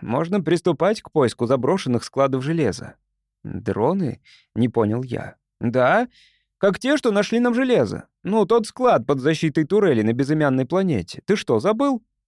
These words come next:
«Карл», схватился я за голову, «зачем нам эта рухлядь?» «А ты разве не понял?»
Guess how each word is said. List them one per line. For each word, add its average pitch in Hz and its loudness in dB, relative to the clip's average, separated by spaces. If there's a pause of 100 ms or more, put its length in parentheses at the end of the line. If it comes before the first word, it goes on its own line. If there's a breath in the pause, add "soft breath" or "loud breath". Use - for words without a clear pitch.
(220)
«Карл», 131 -2 (160 soft breath)
схватился 123 -2
я 110 2
за 135 -2
голову, 139 -6 (100)
«зачем 160 0
нам 131 2
эта 180 0
рухлядь?» - -2 (360)
«А 170 2
ты 214 4
разве 226 2
не 233 2
понял?» 240 0